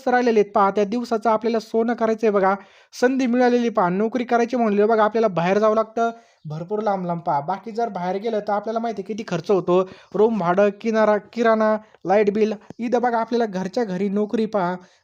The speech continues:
गावातल्या गावामध्ये नोकरी पहा, गावातल्या गावामध्ये असणारे संधीचं आपल्याला सोनं करायचं आहे.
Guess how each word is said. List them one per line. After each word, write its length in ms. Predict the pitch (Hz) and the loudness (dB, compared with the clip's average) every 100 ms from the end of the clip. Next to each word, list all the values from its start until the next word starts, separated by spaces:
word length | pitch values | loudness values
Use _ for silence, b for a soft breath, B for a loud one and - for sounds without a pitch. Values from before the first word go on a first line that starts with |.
| 170 | -4
गावातल्या 420 | 196 220 233 240 | -2 0 0 0
गावामध्ये 400 | 226 220 220 214 | 4 4 2 0
नोकरी 300 | 190 185 185 | -2 -2 -4
पहा, 200 | 165 156 | 0 0
गावातल्या 460 | 139 180 202 208 214 | 0 0 0 0 0
गावामध्ये 400 | 208 208 214 190 | 0 0 0 -2
असणारे 460 | 196 220 202 160 175 185 | -4 -2 -2 0 -2 -4
संधीचं 420 | 180 240 247 247 240 | -2 -2 -2 0 0
आपल्याला 320 | 233 226 226 | 0 0 0
सोनं 320 | - 208 220 | 0 0 0
करायचं 340 | 214 214 208 | 0 0 0
आहे. 140 | 214 | 0